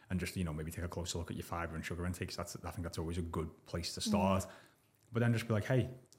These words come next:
Speaker 1: are there two foods that we eat each month now that we could change out for next month?"
Speaker 2: Yeah,
Speaker 1: Like,
Speaker 2: definitely.
Speaker 1: yeah, just start there. And if you just followed that process, you know, once a month for the rest of the year, you know, you'd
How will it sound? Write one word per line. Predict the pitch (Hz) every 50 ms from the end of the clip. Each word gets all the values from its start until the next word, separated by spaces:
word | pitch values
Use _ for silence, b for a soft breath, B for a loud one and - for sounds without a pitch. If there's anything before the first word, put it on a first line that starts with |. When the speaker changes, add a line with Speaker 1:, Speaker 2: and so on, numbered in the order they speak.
| _ _ _
Speaker 1:
are | - 101
there | 107 104
two | - - - 131
foods | 127 131 - 110 110 104 104 -
that | 110 -
we | 92
eat | 90 87 -
each | - 92 - -
month | - 85 90 -
now | - 82 87 92
that | 101 -
we | 90
could | 90 92
change | - - 78 78 78
out | 73
for | - -
next | 69 - - -
month?" | - 78 - - - _ _ _ _ _ _ _
Speaker 2:
Yeah, | 202 196
Speaker 1:
Like, | 175 - - - 190 190 196
Speaker 2:
definitely. | - - - 156
Speaker 1:
yeah, | - 98 101
just | - - - - -
start | - - 113 113 117 107 - - - - -
there. | - 85 90 117 147 151 - B B B B B B B B
And | 104 98
if | - -
you | 123 117
just | 107 113 104 -
followed | - - - 98 101 107 101
that | 117 - -
process, | - 101 92 90 - 113 113 107 - - - -
you | - 101
know, | 92 87 87
once | 90 95 92 92 - -
a | 104
month | 82 87 110 113
for | - 113
the | 101
rest | 95 90 - -
of | - 82
the | 80
year, | 85 101 117 117 B B B B B B B B B _
you | 110
know, | 107 98
you'd | 101 104